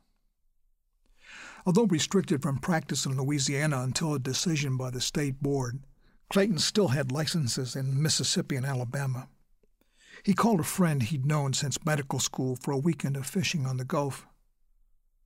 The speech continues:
With the greatest care, he tiptoed into the subject of hospital-based practice near Columbus, Mississippi. Was there a need?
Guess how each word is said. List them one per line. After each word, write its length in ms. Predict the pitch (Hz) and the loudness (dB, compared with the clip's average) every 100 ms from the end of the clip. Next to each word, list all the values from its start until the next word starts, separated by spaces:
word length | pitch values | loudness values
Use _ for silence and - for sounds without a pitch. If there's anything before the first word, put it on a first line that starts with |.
| _ _ _ _ _ _ | _ _ _ _ _ _
With 80 | 156 | -4
the 80 | 143 | -4
greatest 500 | 131 165 180 175 - | 0 2 2 2 -2
care, 540 | - 151 127 120 - - _ _ _ | -2 -2 -2 -4 -10 -20 _ _ _
he 120 | 180 | -8
tiptoed 580 | - 202 - 160 139 131 | -2 -2 0 -2 0 0
into 180 | 143 135 | -2 -2
the 140 | 131 | -4
subject 480 | - 165 135 131 - | -2 -2 -2 -6 -8
of 80 | - | -6
hospital-based 840 | - 147 - 185 135 165 131 - | -2 -2 -2 -4 -2 -2 -4 -6
practice 480 | - 147 143 117 - | -4 -4 -4 -6 -4
near 140 | 131 | -4
Columbus, 520 | - 147 160 139 - | -4 -2 0 0 -2
Mississippi. 680 | 120 - 127 127 - 127 110 _ _ _ _ _ _ - - - - - - - _ _ _ | -4 -4 -2 -4 -6 -10 -10 _ _ _ _ _ _ -20 -20 -20 -20 -20 -20 -20 _ _ _
Was 220 | - 156 151 | 2 4 6
there 160 | 180 | 6
a 80 | 180 | 8
need? 380 | 175 196 220 | 8 6 4